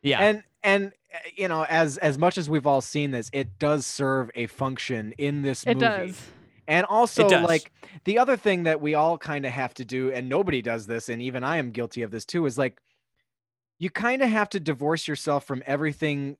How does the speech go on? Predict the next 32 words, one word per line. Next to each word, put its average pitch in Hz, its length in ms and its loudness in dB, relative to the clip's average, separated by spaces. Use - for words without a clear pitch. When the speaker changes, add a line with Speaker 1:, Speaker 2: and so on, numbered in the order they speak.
Speaker 2:
that 127 160 -6
you've 127 180 -4
Speaker 3:
Mm-hmm. 233 180 2
Speaker 2:
seen 139 380 -2
about 123 340 -2
Batman 120 460 -2
before 143 340 -2
you 139 140 2
Speaker 1:
True. 135 160 4
Speaker 2:
enter 131 220 -4
into - 240 -10
a 123 40 -4
new 123 160 -6
Batman 110 460 -4
movie, 104 160 -12
you 131 100 -6
know? 139 140 -2
So 170 120 -4
it's 151 140 -4
like, 147 300 2
you 185 100 4
know, 151 240 4
I, 202 280 4
there's 160 220 0
elements 180 380 0
that 156 120 2
I 147 80 6
love 147 380 4
about 135 360 0
Michael 135 280 -2
Keaton's 175 380 -10
Batman. 165 560 -4